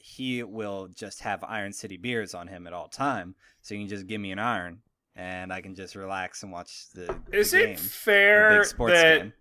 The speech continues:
Speaker 2: that Pittsburgh can call itself both the Steel City and the Iron City?
Speaker 1: Well, iron's in steel, right?
Speaker 2: Uh, steel is a refined form of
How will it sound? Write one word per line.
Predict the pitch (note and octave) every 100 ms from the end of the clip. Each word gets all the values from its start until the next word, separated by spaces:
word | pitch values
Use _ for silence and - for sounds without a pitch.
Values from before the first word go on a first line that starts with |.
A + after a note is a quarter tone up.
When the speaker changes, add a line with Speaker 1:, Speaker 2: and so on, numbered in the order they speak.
| _
Speaker 2:
that | C#3 D3 C#3+ - _ _ _ -
Pittsburgh | E3+ E3 - F3 E3 D#3+ D3+ -
can | D#3 C#3+
call | - C#3+ C#3+
itself | C#3+ D3+ C3+ C3 -
both | C#3 C3+ C3+ - _ _ _ -
the | C3
Steel | - - D3 D3
City | D3 - D3 C#3 B2 -
and | A#2+ B2 C3
the | C3 C3+
Iron | A#2+ C3+ C#3 C#3
City? | C#3 D#3 D3+ D3+ D3+ _ _ _ _ _ -
Speaker 1:
Well, | G#3+
iron's | - D4 D4+ A3
in | C4+ C#4
steel, | - B2 G2+
right? | G2+ C#3 - _ _ _ _ _ _ _ _
Speaker 2:
Uh, | B2+ B2+ B2+
steel | - F#3 G3
is | E3+
a | C3+
refined | C3 A#2+ A2+ - C3 C3+ C3+ B2+ A2
form | - A2+ A2 G2+
of | F#2+